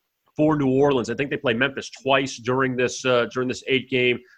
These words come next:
stretch. They also play Sacramento a few times. So they're gonna be tested. Like, they, New Orleans has opportunities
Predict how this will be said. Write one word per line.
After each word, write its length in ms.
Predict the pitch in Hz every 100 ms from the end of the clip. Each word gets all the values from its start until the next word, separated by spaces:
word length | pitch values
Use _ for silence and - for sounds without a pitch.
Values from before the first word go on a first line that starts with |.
| -
stretch. 340 | - - -
They 80 | 123
also 160 | 123
play 120 | - 120
Sacramento 580 | - 127 - 110 127
a 80 | 127
few 160 | 131 123
times. 400 | - 127 127 -
So 100 | 127
they're 160 | 113
gonna 100 | 185
be 100 | 233
tested. 440 | - 170 180 - 78
Like, 160 | 107 104 -
they, 140 | 127 131
New 140 | 135
Orleans 420 | 151 185 190 175
has 320 | - 131 151
opportunities 840 | 131 143 - - - 165 123 117 113